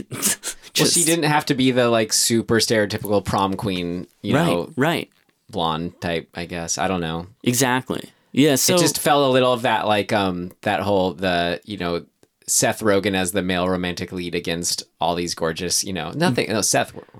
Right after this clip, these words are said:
Speaker 2: gorgeous man, I'm sure. But, <laughs> but you know what I'm getting at,
Speaker 1: Yes.
Speaker 2: you know, that, that
Speaker 1: It's
Speaker 2: sort
Speaker 1: a
Speaker 2: of
Speaker 1: very old cliche. We've seen it in commercials
Speaker 2: Yeah.
Speaker 1: for the last thirty-five years of some,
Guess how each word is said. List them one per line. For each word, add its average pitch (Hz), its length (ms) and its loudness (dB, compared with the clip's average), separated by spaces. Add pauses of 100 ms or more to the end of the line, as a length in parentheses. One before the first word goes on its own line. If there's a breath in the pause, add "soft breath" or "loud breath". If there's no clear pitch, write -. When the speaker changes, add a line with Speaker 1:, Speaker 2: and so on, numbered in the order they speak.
(120)
Speaker 2:
gorgeous - 380 -10
man, - 220 -16
I'm - 80 -18
sure. - 260 -12 (520 loud breath)
But, - 1900 -4
<laughs> - 160 -2
but 180 160 2
you 214 160 2
know 220 100 4
what 196 100 4
I'm 180 160 2
getting 143 340 2
at, 113 220 4
Speaker 1:
Yes. 143 180 4
Speaker 2:
you 156 80 4
know, 120 280 4
that, 127 180 0
that 151 200 2
Speaker 1:
It's 180 100 4
Speaker 2:
sort 165 120 4
Speaker 1:
a 156 80 4
Speaker 2:
of 139 40 2
Speaker 1:
very 131 560 4
old 107 340 4
cliche. 98 520 2
We've 90 220 2
seen 98 240 2
it 107 120 4
in 123 100 4
commercials 117 500 2
Speaker 2:
Yeah. 90 200 2
Speaker 1:
for 98 60 2
the 85 100 -4
last 82 380 -2
thirty-five 98 800 0
years 76 380 -2
of 65 120 -6
some, 82 420 -4